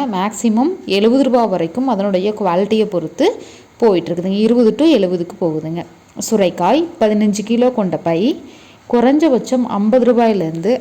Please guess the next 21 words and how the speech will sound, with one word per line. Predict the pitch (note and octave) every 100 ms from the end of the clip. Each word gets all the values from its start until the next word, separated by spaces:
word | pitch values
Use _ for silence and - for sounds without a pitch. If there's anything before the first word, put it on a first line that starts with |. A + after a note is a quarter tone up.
| -
அதிகபட்சமாக | F3 F#3+ A#3+ A3 A3 G#3+ F3+ D#3 E3+ B3 - - -
நூறு | G#3+ A#3+ D4
ரூபாய் | D4+ B3+ C4+
வரைக்கும் | A3 - D3+ - F4 - -
போயிட்டு | - F#3 E3
இருக்குதுங்க. | E3+ E3+ F#3 B3+
பதினஞ்சு | G3+ F3+ F3 D#3+
கிலோ | F3 F3+
கொண்ட | E3 D#3
பை. | D3 D3+ - - _ -
புடலை | A3+ G3 E3 F#3 E4 - - -
பதினஞ்சு | A3 G#3+ A#3+ A#3 A#3
கிலோ | A#3 B3 C4+
கொண்ட | B3+ F#3+ D#3+
பை, | E3+ F3+ D#4 - - - - - -
அஹ், | - A3+ G#3+
நூத்தி | A#3+ D4 - D4+
ஐம்பதுலேருந்து | A#3+ G#3+ G#3+ G3+ G3 G3+
ஸ்டார்ட் | A#3+ - E3 D#3+
ஆகி | D#3+ F3 C4 D4
அதிகபட்சமாக | G3 F3 A3 C#4 A#3 - G#3 F3 D3 G3